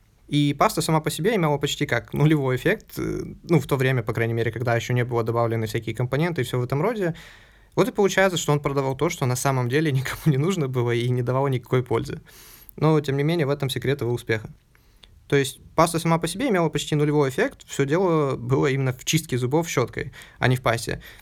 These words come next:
Еще одним секретом пасты стал так называемое, как, м, я бы сказал, наверное, это такое ментоловое послевкусие. Без него бы ничего не было.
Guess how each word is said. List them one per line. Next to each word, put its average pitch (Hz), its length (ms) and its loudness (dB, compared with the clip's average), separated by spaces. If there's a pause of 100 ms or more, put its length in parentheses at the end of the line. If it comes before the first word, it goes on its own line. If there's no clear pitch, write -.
(160)
Еще 196 180 2
одним 277 160 2
секретом 190 380 0
пасты 170 280 -2
стал 147 540 0 (140)
так 123 160 -4
называемое, 135 460 0
как, - 260 -8 (400)
м, 143 640 -2 (300)
я 185 100 0
бы 190 80 2
сказал, 160 260 0
наверное, 147 300 0
это 139 100 -6
такое - 220 -2
ментоловое 143 500 2
послевкусие. - 680 -4 (360)
Без 127 100 0
него 180 160 4
бы 165 120 2
ничего 135 420 0
не 127 80 -2
было. - 220 -8